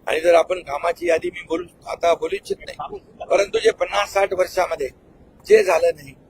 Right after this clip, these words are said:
ते या दहा वर्षामध्ये मागचं झालेलं आहे. आणि त्यामुळे केंद्र आणि राज्य सरकार मिळून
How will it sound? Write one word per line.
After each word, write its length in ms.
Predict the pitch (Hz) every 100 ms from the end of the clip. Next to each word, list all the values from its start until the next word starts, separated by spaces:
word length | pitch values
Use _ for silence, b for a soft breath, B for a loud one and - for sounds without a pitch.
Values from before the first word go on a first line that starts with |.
| _ _ -
ते 80 | 165
या 120 | 170
दहा 240 | 139 156
वर्षामध्ये 480 | 202 190 180 170 160
मागचं 320 | 139 - - 127
झालेलं 320 | 127 - -
आहे. 200 | - _ - - 139 - -
आणि 180 | 147
त्यामुळे 460 | 135 156 165 165 190 - _ _
केंद्र 260 | 185 214 196
आणि 220 | 175 180
राज्य 280 | 160 - 180
सरकार 440 | 165 160 - 151 - - - _ _ -
मिळून 320 | 196 254